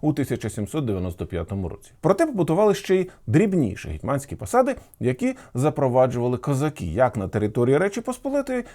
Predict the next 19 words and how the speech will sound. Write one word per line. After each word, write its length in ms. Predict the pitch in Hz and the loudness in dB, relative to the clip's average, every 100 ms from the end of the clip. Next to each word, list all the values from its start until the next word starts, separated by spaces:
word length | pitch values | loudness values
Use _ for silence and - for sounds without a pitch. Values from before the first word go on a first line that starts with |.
| - | -8
так 220 | - 294 147 | -2 -2 0
і 40 | |
на 100 | 113 | -2
землях 360 | 135 190 180 - _ | -2 -2 -2 -6 _
війська 480 | - 107 123 - 127 - - | -4 0 0 -2 -6 -6 -6
Запорозького 840 | 98 120 117 104 95 - 104 104 - - | -4 -2 0 -2 -2 -6 -6 -6 -8 -2
Низового. 680 | 113 117 113 87 - 80 _ _ - | -2 0 -2 -4 -10 -14 _ _ -4
Цілком 340 | 101 - 95 | -4 -2 -2
логічно, 400 | 135 180 - 107 - - | 0 -2 -2 -6 -8 -20
що 220 | - - 170 | -6 -2 2
козацький 640 | 226 180 135 104 - 143 | 4 6 6 6 4 0
гетьман, 420 | 131 175 180 214 | 2 2 0 -4
так 220 | 214 196 - | 2 2 2
само 280 | 151 120 | 0 0
як 120 | 113 120 | 0 -2
і 60 | |
польський 600 | 110 104 101 92 - 82 - | -4 0 0 0 -6 -10 -2
чи 120 | 139 | 2
литовський, 600 | 120 104 131 208 269 | 2 2 2 2 -4